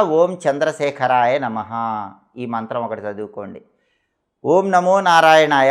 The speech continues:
అష్టాక్షరి మంత్రం చదువుకోండి. అలాగే ఓం అష్టభైరవాయ నమః ఈ కాలభైరవ మంత్రాన్ని చదువుకోండి.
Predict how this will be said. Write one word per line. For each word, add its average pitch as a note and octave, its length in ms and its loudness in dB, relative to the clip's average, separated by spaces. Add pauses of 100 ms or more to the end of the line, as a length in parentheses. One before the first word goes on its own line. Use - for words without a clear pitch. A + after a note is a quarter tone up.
(100)
అష్టాక్షరి A#2+ 600 -2
మంత్రం A#2 340 -8
చదువుకోండి. G2 640 -14 (560)
అలాగే F3+ 360 6 (460)
ఓం F3 240 6 (200)
అష్టభైరవాయ B2+ 1040 0
నమః G2+ 320 -12 (400)
ఈ G#2+ 140 -10
కాలభైరవ G#2 520 -4
మంత్రాన్ని F#2+ 440 -14
చదువుకోండి. F2+ 580 -20